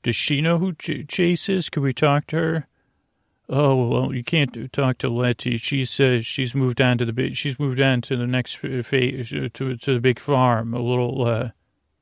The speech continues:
a little while ago. Uh, it's been about ten months. Uh, did she make, uh, goose cupcakes? Uh, no, not that I know, uh, know of. Uh,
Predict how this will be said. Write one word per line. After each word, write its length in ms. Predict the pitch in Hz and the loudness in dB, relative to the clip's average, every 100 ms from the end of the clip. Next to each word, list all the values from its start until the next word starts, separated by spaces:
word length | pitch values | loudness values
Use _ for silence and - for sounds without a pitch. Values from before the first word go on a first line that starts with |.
| _ _ _ _ _ | _ _ _ _ _
a 260 | 135 123 127 | -8 -4 -2
little 260 | 127 127 | 0 2
while 340 | 123 123 123 110 | 4 4 4 2
ago. 560 | 110 113 117 117 117 | -2 -4 -4 -4 -4
Uh, 360 | 120 117 117 127 | -4 -4 -4 -4
it's 200 | 143 127 | -6 -2
been 160 | 143 123 | 0 2
about 380 | 120 120 113 | 4 2 2
ten 260 | - 131 120 | 0 0 2
months. 600 | 120 117 110 - - - _ _ _ _ _ _ _ _ _ _ _ _ _ _ | 2 0 -2 -6 -10 -12 _ _ _ _ _ _ _ _ _ _ _ _ _ _
Uh, 220 | 139 120 120 | -6 -4 -2
did 160 | 123 123 | -4 -2
she 160 | 135 | 2
make, 300 | 123 120 113 | 4 4 4
uh, 160 | 113 117 | 2 2
goose 300 | 113 127 196 | 2 2 2
cupcakes? 1000 | - 185 180 - 175 165 165 - - 143 | 0 0 0 -2 0 0 0 -4 -10 -8
Uh, 80 | 131 | -6
no, 680 | 131 120 151 165 165 170 143 | -4 -4 -4 -2 0 2 2
not 240 | 135 131 - | 2 2 0
that 120 | 123 | 0
I 140 | 117 | 2
know, 180 | 113 127 | 2 -2
uh, 360 | 139 131 127 127 | -2 -4 -2 -2
know 320 | 127 147 120 | 0 2 2
of. 300 | 117 120 120 | 0 -4 -4
Uh, 340 | 127 120 120 | -4 -2 -2